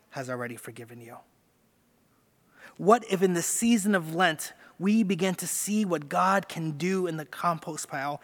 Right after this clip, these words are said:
and create something in us that is new and good, a more resilient version of ourselves as beloved children of God?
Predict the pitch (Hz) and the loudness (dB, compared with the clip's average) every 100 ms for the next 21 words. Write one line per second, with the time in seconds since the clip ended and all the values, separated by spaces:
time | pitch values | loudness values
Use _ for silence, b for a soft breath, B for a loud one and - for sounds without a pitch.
0 | B - 156 - 196 208 190 - 220 208 | B -10 -6 -4 0 -2 -2 2 2 2
1 | 220 208 185 202 196 175 151 147 147 175 | 0 0 0 0 0 -2 -4 -4 -2 2
2 | 202 202 196 160 B B 165 147 123 165 | 4 4 4 0 B B -2 -2 0 2
3 | 160 131 127 - _ _ _ b b b | 2 0 -6 -16 _ _ _ b b b
4 | 170 180 175 196 208 180 165 156 208 208 | -2 0 4 6 4 2 0 4 4 4
5 | 170 156 175 175 156 147 139 139 135 151 | 0 4 4 4 0 -2 -2 -2 -2 -4
6 | 143 135 131 - - b b b 156 131 | -4 -4 -8 -12 -14 b b b -6 -4
7 | 156 156 185 160 147 - 156 147 143 131 | -2 4 4 2 -4 -6 -6 -6 -8 -10
8 | - 139 131 123 - | -8 -8 -8 -10 -16